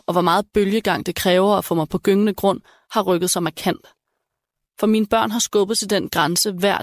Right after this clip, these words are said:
dag gennem to barsler. Kaos og stress er ikke længere en hindring for, at jeg kan præstere. Tværtimod får det mig bare til at fokusere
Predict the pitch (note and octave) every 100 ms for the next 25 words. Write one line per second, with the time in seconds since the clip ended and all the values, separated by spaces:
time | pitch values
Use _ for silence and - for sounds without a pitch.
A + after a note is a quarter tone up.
0 | - E3 - - F3 E3 - F3+ - D#3+
1 | - - E3 _ _ _ _ _ _ _
2 | _ - G#3 G3+ A#3 - - F#3 - F3
3 | G3+ - - E3 G3 G#3 F#3+ G#3 F3+ D#3+
4 | G3+ A3+ A3 - F3 - E3 E3+ - F3
5 | - F#3+ G3 D3 _ _ _ _ _ -
6 | F#3 G3+ C4 G#3 F3+ F3 - F3+ F3 D#3+
7 | F3 G3 G#3 F3+ E3+ F3+ F#3 - G3